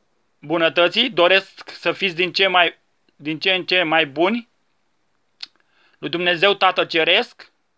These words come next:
lui Iisus Hristos Fiul, lui Sfântul Duh, lui Sfânta Fecioară Maria, la cel rău, la cei care se subordonează celui rău, la toți, e,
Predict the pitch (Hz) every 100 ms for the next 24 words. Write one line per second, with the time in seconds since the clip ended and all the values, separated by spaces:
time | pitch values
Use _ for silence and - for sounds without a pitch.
0 | _ _ _ _ 147 160 143 185 - 170
1 | 165 185 165 - 170 170 240 247 _ -
2 | 156 156 185 190 180 139 175 240 - -
3 | 160 - 180 180 160 165 185 175 170 160
4 | 165 185 247 - _ _ _ _ _ _
5 | _ _ _ _ _ _ _ _ _ _
6 | _ _ _ _ _ _ _ _ _ -
7 | 165 170 214 214 185 185 269 - _ -
8 | 156 156 220 220 196 185 190 185 185 185
9 | 175 175 156 175 165 180 202 180 185 -
10 | 196 170 160 185 254 - _ _ _ _
11 | _ _ _ _ _ _ _ _ - _
12 | _ _ _ 143 175 175 214 208 220 202
13 | 196 190 190 190